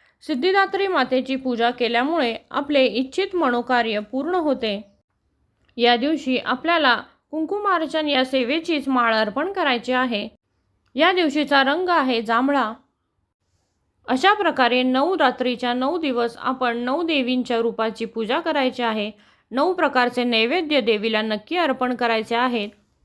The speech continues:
असे केल्याने माता लक्ष्मीची आपल्यावर अखंड कृपा राहते. आपल्याला तसेच घरातील सर्वांना तिचा आशीर्वाद मिळतो.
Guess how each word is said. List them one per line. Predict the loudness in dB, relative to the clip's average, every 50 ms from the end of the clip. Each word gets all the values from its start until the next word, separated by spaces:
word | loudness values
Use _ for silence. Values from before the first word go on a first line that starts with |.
| _ _ -2
असे | 0 0 2 2 0 2
केल्याने | 4 4 4 6 4 4 4 2 2 2
माता | 0 0 0 0 0 0 0
लक्ष्मीची | 0 0 -2 -2 -4 -4 -2 -2 -2 -2 -2 -4 -2
आपल्यावर | -2 -4 -4 -2 -2 0 0 0 0 0
अखंड | -2 -2 -2 0 0 0 2 2
कृपा | 0 0 0 -2 0 0 0 0
राहते. | 2 2 2 0 -2 -2 -6 -6 -8 -10 _ _ _ _ _ _ -20 _ _ _ _ _ _ _ 0
आपल्याला | 0 0 0 2 4 4 4 6 4 2 2 0
तसेच | -2 -2 0 0 0 0 0 -4 -6
घरातील | -4 -2 0 2 0 0 0 -2 -4 -4
सर्वांना | -2 0 0 2 2 2 0 0 2 2 2 2 2 2 -2 -10 -20 _ _ -8
तिचा | -8 -6 0 2 4
आशीर्वाद | 4 4 2 0 -2 -2 0 0 0 0
मिळतो. | 0 0 -2 -2 -2 -2 -4 -4 -4 -6 -10 _